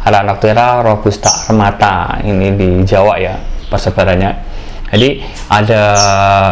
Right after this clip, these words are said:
pijantung kecil tadi yang kita punya itu, dan pijantung besar ini atau long bill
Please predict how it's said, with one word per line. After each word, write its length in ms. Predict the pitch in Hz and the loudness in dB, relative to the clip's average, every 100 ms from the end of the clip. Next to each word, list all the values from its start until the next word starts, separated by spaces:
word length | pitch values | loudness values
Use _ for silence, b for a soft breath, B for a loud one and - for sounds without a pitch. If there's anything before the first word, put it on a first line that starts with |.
| - | 0
pijantung 480 | 107 104 95 101 95 | 0 2 2 2 2
kecil 400 | 101 101 113 98 | 0 2 2 2
tadi 240 | 95 107 | 2 2
yang 320 | 113 120 107 110 | 2 0 0 0
kita 160 | 92 | 0
punya 240 | - 101 92 | 0 0 0
itu, 320 | 98 123 139 | 0 2 2
dan 240 | 107 101 | 0 0
pijantung 560 | 104 101 98 90 98 98 | 0 0 0 0 0 0
besar 400 | 92 - 98 92 | -2 0 0 2
ini 560 | 98 104 101 92 92 | 2 2 2 2 0
atau 560 | 92 95 92 - 95 98 | -2 0 0 0 0 2
long 240 | 101 101 | 2 0
bill 320 | - 110 113 | 0 2 2